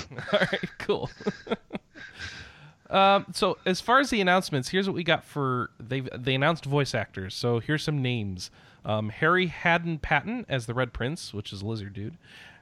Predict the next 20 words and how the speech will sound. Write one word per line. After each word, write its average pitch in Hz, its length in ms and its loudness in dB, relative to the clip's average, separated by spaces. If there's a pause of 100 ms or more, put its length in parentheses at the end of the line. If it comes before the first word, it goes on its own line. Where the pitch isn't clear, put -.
(200)
Alex 160 340 2
Wilton 156 440 0
Regan 165 360 2
as 143 140 -2
Sibyl, 131 540 0
an 120 100 -2
elven 120 300 0
assassin. - 500 -6 (540)
Tamarin 185 500 2
Payne 180 420 2
as 117 200 0
Los, 156 640 0 (180)
a, 117 60 -6
s-, - 260 -8
a 120 100 0
musician 113 540 2
who's 147 220 2
possessed 127 400 0
by 120 220 4
a, 104 260 2